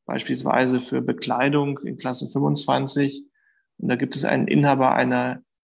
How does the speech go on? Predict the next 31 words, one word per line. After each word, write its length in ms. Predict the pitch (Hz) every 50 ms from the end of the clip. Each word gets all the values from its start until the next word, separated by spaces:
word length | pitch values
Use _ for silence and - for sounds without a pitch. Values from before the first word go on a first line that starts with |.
| _ _
älteren, 480 | - - - 143 143 147 139 127 131 -
ähnlicheren 580 | - - 139 139 143 139 131 - 131 127 123 123
Marke, 480 | 123 120 123 139 139 - 147 135 127
die 220 | 123 131 131 127 -
aber 240 | 127 127 127 127
nur 680 | 123 123 123 131 135 143 147 143 143 143 143 143 - - _ _ _ - _ _ _ _ _ _
im 200 | - - 135 135
Segment, 760 | 123 127 131 127 135 127 127 127 131 135 135 131 - - - -
äh, 160 | 113 131 127 123
Brautkleidung 760 | 120 123 123 143 165 160 - - 143 127 120 120 117 117 117
tätig 380 | - 123 120 120 123 120 127 -
ist, 420 | 147 147 151 - - - _ _ _ _ _ _ _ _ _ _ - _ _ _ -
ähm, 560 | - 135 131 127 127 127 131 127 131 127 127
dann 160 | 127 127 131
reicht 360 | 123 104 120 120 139 139 - 147
es 120 | 135 -
vielleicht, 540 | - 139 135 131 127 131 127 127 - - -
äh, 240 | - 139 135 131 131
dem 160 | 135 - -
Inhaber 320 | 139 139 139 139 127 127 123
dieser 240 | 120 127 - -
älteren 340 | - 135 135 135 123 127 127
Marke, 460 | 123 120 123 131 135 - 139 131 127 120
wenn 200 | 127 127 131 131
dann 280 | 131 127 127 127 127 - _ _ _ _ _ _ _ _ -
das, 440 | - 135 127 127 - - - - - -
ähm, 440 | 151 135 131 127 123 123 123 123
Warenverzeichnis 960 | - 120 123 135 139 143 - - 135 - - 131 127 127 127 127 131 123 - -
insoweit 360 | 143 131 135 127 131 127 -
eingeschränkt 640 | - 139 135 131 131 - - 131 131 127 - -
wird, 260 | 131 131 127 127 -